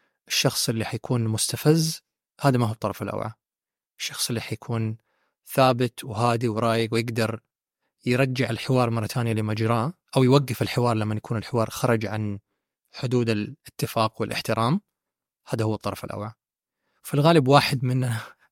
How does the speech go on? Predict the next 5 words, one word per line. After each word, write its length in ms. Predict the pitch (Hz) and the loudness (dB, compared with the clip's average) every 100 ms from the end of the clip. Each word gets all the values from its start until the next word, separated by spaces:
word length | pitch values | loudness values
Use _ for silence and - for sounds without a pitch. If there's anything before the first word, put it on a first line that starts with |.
| - | -16
<laughs> 440 | - - - _ - | -14 -14 -18 _ 0
لما 260 | 131 143 | 4 6
نتضارب 540 | 127 117 120 123 135 135 - | 4 4 6 6 4 -2 -2
يكون 340 | 156 120 131 | 0 4 2
الأوعى. 340 | 110 101 101 | 2 0 -4